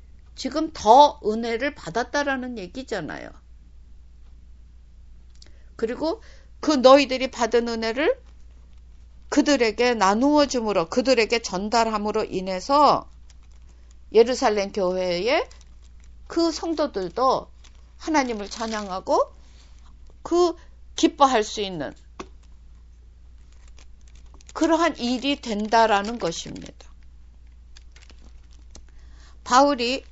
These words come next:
이제 얘기합니다. 마게도냐를 지날 텐데 내가 이제 너희들한테 가가지고 겨울을 날려고 한다.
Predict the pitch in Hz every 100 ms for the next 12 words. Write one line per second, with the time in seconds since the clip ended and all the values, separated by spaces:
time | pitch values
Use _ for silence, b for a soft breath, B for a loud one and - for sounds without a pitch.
0 | - 226 214 226 - - 214 240 226 208
1 | 180 175 - - 233 247 240 233 226 214
2 | 208 - 214 208 196 - 196 196 254 190
3 | - b b b b b - - 208 240
4 | 277 B B B - - - 185 156 -
5 | - - - - - - - - - -
6 | 196 233 226 220 202 180 202 - 180 185
7 | 202 185 175 202 269 220 - b b b
8 | b b - - 202 208 214 208 165 165
9 | 170 185 185 226 185 151 165 151